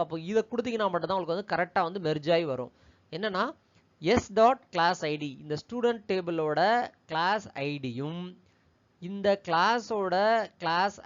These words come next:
ஐ டியும் சமமா இருக்கக்கூடிய ரெக்கார்டை மட்டும் எடுத்துட்டு வா அப்படின்னு சொல்றோம். அதாவது சம-, அப்ப, அப்ப ஈக்குவலா இருக்கும்போது என்ன ஆகும்னா, இப்ப முதல்ல என்ன பண்ணோம், ஒன் அப்படின்னு பார்க்கும்,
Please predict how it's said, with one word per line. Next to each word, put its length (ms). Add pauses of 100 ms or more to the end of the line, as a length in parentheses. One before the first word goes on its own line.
(100)
ஐ 40 (140)
டியும் 360 (440)
சமமா 500 (100)
இருக்கக்கூடிய 540
ரெக்கார்டை 300
மட்டும் 200
எடுத்துட்டு 340
வா 120 (320)
அப்படின்னு 360
சொல்றோம். 360 (220)
அதாவது 260 (100)
சம-, 220 (140)
அப்ப, 100 (200)
அப்ப 100 (100)
ஈக்குவலா 360
இருக்கும்போது 460
என்ன 160
ஆகும்னா, 260 (360)
இப்ப 200
முதல்ல 260
என்ன 160
பண்ணோம், 280 (220)
ஒன் 140
அப்படின்னு 300
பார்க்கும், 300